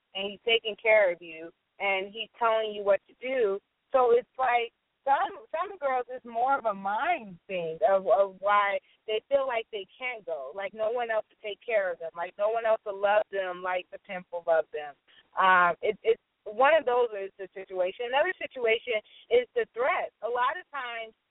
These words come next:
the girls could be fearful of what would happen if they do run away, if they, you know, if they, uh, hurt their family, or even if they might, their family might not know that they are the prostitute.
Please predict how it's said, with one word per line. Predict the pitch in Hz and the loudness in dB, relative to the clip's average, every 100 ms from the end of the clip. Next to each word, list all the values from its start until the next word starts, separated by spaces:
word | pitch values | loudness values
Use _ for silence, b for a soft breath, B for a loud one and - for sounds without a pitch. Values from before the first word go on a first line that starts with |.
| _ _ _ 190 | _ _ _ -6
the | 247 - | -6 -2
girls | 240 294 - 330 | -2 0 -2 -10
could | 247 | -12
be | 240 _ 247 | -14 _ -2
fearful | 269 392 - 233 214 208 - 202 | 0 0 -2 2 2 0 -8 -2
of | 233 | -2
what | 202 196 262 254 | -2 -2 0 0
would | 220 214 | 0 0
happen | - 285 370 247 214 | 0 -8 -2 -4 -4
if | 214 | -6
they | 208 196 | -8 -8
do | 220 381 | -8 -6
run | 311 202 175 | -2 -2 -2
away, | 170 165 170 190 - | -4 -2 -2 -4 -8
if | - | 0
they, | 226 226 220 214 | 4 6 4 0
you | 233 | 0
know, | 220 202 | 4 4
if | 202 _ _ 214 | 2 _ _ -2
they, | 214 | 2
uh, | 214 202 202 | 2 0 -8
hurt | 247 254 - | -8 -8 -8
their | 226 - | -14 -6
family, | 233 285 294 185 - _ _ | -4 -4 -6 -14 -16 _ _
or | 220 247 240 233 220 - | 0 2 2 0 -2 -6
even | - 277 294 269 | -12 -6 -4 -2
if | 247 - - | -4 -4 -4
they | 233 269 | -2 2
might, | 269 214 | 2 2
their | 220 294 | -2 0
family | 269 262 | 0 -2
might | 240 240 240 | 0 0 0
not | 226 220 | -2 2
know | 226 247 | 2 2
that | 220 | 0
they | 185 180 | 0 0
are | 180 | 0
the | 180 | -4
prostitute. | 185 165 _ - 170 | 0 -2 _ -16 -14